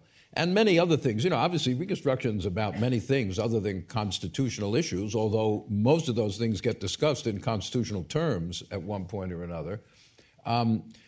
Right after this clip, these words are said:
but, you know, many other things, the establishment of black educational institutions, they survived. They didn't all fail. They still have black colleges today, which were founded in Reconstruction.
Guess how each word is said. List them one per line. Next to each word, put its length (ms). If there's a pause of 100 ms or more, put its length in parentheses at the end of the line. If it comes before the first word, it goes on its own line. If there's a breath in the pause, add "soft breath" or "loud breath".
(140)
but, 140
you 180
know, 120
many 300
other 180
things, 320
the 120
establishment 600
of 200
black 320
educational 680
institutions, 800
they 300 (260)
survived. 600
They 100
didn't 160
all 180
fail. 460
They 160
still 300
have 260
black 260
colleges 540
today, 320
which 260
were 100
founded 440
in 140
Reconstruction. 840